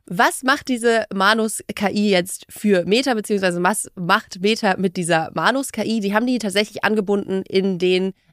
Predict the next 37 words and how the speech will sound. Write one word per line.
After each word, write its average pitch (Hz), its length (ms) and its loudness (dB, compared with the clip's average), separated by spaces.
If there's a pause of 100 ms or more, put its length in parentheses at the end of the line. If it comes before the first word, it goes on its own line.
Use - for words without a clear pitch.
ähm, 180 480 2
Meta 214 520 0
Ads 202 260 0
Manager. 156 480 -2
Also 170 220 0
man 165 160 2
muss 202 180 0
sich 202 140 -8
da 175 300 2
dann 170 140 -4
nicht 190 220 -2
mehr 175 180 0
irgendwie 175 520 0
als 165 380 0
Business 170 580 0
durchwühlen 208 580 2
und 180 140 -4
sich 180 100 -6
irgendwie 185 240 -2
alles 180 260 -2
ein 180 80 -8
bisschen 170 360 -2
selbst 196 260 0
beibringen 185 320 0
und 185 60 -4
machen, 180 180 -2 (220)
sondern 262 340 2
du 214 60 -4
kannst 233 340 -2
da 190 120 0
einfach 202 420 -2 (180)
über 202 260 2
so 185 60 -4
einen 175 120 -2
Prompt-Dialog 202 760 0
reinpacken, 185 560 0 (220)
hey, 196 440 4